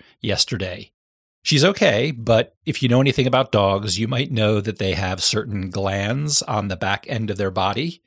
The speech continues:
and those little booty glands can sometimes become infected.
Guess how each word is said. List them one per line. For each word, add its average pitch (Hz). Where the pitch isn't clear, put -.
and 120
those 110
little 113
booty 127
glands 113
can 113
sometimes 107
become 101
infected. 127